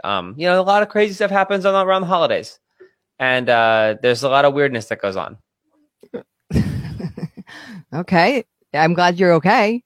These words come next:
Speaker 1: Yeah, no, we're, we're, everything's fine. Um, but I wanna show that video off to make sure everyone else is aware of what could happen, um, in your home. Plus, uh, the TikToker who is cooking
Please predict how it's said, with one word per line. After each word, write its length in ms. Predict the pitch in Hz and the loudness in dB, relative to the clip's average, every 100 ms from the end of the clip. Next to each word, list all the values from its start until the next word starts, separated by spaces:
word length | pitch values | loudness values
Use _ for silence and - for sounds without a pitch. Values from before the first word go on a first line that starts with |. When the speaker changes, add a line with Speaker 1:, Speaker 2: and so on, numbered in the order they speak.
| _ _ | _ _
Speaker 1:
Yeah, 180 | 220 214 | 2 4
no, 220 | 220 196 | 4 4
we're, 240 | 170 180 - | 6 4 2
we're, 140 | - | -4
everything's 440 | - 160 185 196 - | 0 0 0 -4 0
fine. 460 | 156 147 147 147 - | 2 2 0 -4 -8
Um, 340 | 120 120 120 | -6 -6 -6
but 260 | 120 117 113 | -2 -2 -2
I 80 | - | -2
wanna 220 | 127 131 | -2 -2
show 160 | 127 143 | -2 -2
that 160 | 127 113 | -2 -2
video 380 | 123 117 107 | -4 0 0
off 320 | 101 101 - - | 0 0 -4 -8
to 80 | |
make 180 | 117 110 | -10 -6
sure 140 | - 120 | 0 0
everyone 220 | 113 123 | 0 -2
else 180 | 147 - | -4 -8
is 80 | 107 | -8
aware 360 | 101 92 90 _ _ _ _ _ | -2 -2 -4 _ _ _ _ _
of 140 | 123 135 | -4 -2
what 140 | 135 | -2
could 120 | 127 | -4
happen, 560 | 139 151 127 117 143 - | -2 -2 -2 -4 -6 -10
um, 240 | 131 127 139 | -6 -6 -4
in 80 | |
your 120 | 143 180 | -4 -4
home. 200 | 214 120 _ _ _ _ _ _ _ _ _ _ _ - | -6 -10 _ _ _ _ _ _ _ _ _ _ _ 0
Plus, 360 | 196 254 - - _ - _ | 4 4 2 -10 _ -20 _
uh, 260 | 175 170 160 | 4 4 2
the 160 | 175 175 | -2 -4
TikToker 580 | - 190 202 202 220 196 | -4 -2 0 0 0 0
who 140 | 185 | 0
is 180 | 160 135 | -2 -4
cooking 560 | - 208 240 233 240 | -6 -8 -4 -6 -8